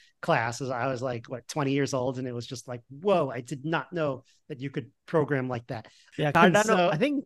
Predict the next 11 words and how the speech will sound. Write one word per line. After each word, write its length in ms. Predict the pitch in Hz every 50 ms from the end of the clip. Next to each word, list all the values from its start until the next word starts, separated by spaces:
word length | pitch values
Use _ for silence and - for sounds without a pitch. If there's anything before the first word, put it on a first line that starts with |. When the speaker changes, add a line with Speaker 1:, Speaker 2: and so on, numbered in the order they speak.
| - -
Speaker 2:
Cardano 720 | 175 165 175 180 185 185 190 196 190 196 196 190 185 175
blockchain 500 | 131 123 160 156 160 - - 165 156 147
uses 360 | 147 139 139 131 139 135 135 139
Haskell. 580 | 135 139 131 - - - - 208 240 339 285 _ _ _ _ _ _ _ _ _ _ -
Speaker 1:
Really? 480 | 151 214 330 370 359 170 139 113 - _ _ _ _
I 80 | - 143
did 80 | 143
not 180 | 151 156 160 165
Speaker 2:
Yeah. 40 | 160
Speaker 1:
know 140 | 214 262 311
that. 220 | - 220 - -